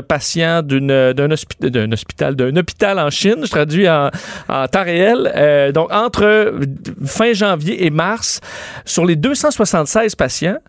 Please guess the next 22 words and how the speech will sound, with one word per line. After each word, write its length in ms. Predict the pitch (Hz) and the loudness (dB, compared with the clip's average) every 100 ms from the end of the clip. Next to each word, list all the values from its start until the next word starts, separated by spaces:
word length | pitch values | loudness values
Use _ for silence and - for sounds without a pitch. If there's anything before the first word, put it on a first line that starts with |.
| _ - - | _ -20 -4
alors 200 | 123 - | -4 0
que 80 | 190 | 0
normalement, 400 | 180 175 196 254 | 2 0 0 0
on 60 | |
dit 100 | 175 | 2
en 120 | 170 | 2
Chine, 200 | 151 - | 0 0
il 40 | 214 | 0
y 20 | |
a 20 | |
près 140 | 165 175 | 0 -2
de 80 | 160 | -2
trente, 320 | 170 175 - | -2 -2 -2
trente 300 | - 240 233 | -2 -2 -2
pour 160 | 269 - | -4 -2
cent 240 | - 208 | 0 0
des 160 | 160 127 | 2 0
gens 240 | 143 180 | 0 -2
qui 240 | - 139 135 | -4 -2 2
ont 280 | 156 170 143 | 2 0 -2
des 240 | 117 170 | -2 0
lunettes. 480 | 160 139 135 127 - | 0 0 0 -2 -14